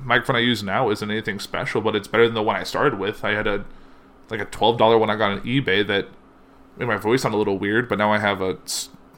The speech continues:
a Snowball, which isn't much better, but it gets the job done. It sounds a lot better than my computer mic or anything else I would use, so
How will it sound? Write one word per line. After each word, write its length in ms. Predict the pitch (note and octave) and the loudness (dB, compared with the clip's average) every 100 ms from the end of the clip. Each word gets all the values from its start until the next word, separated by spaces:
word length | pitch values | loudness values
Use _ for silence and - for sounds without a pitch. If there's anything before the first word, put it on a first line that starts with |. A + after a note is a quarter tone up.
| - - - | -20 -20 -12
a 120 | - - | -6 -4
Snowball, 560 | - G2 C3+ G#2+ G2 | -2 2 4 4 4
which 200 | G#2+ - | 0 0
isn't 380 | A#2 A2 G#2 - - - - - - - - | -2 -2 -4 -6 -14 -20 -20 -20 -20 -20 -10
much 300 | F#2+ C3 - | 0 0 0
better, 220 | F#2+ A2 A2+ | 0 2 4
but 120 | A2+ | 2
it 120 | G#2 | 0
gets 160 | A#2+ - | -2 -4
the 100 | F#2 | -4
job 380 | F#2 A2 C3+ | 2 2 2
done. 260 | F#2+ F#2+ A2 | 0 -4 -4
It 180 | B2 - | -8 -8
sounds 380 | - G2 G#2 G2 | -2 0 0 0
a 60 | |
lot 200 | G#2+ G2+ | 0 0
better 140 | - A2 | 2 0
than 160 | G#2+ | 0
my 140 | F#2+ F#2 | -4 -8
computer 420 | F#2+ - A#2+ B2 | -8 -2 2 2
mic 320 | F#2 F#2+ G2+ | 0 -6 -4
or 60 | G2+ | -4
anything 240 | G2+ F#2 | -4 -4
else 180 | G2 - | -4 -2
I 80 | F#2 | -2
would 160 | F#2 | -4
use, 260 | G2+ G2+ G2+ | -6 -6 -6
so 360 | - A2 B2 | -2 -2 -4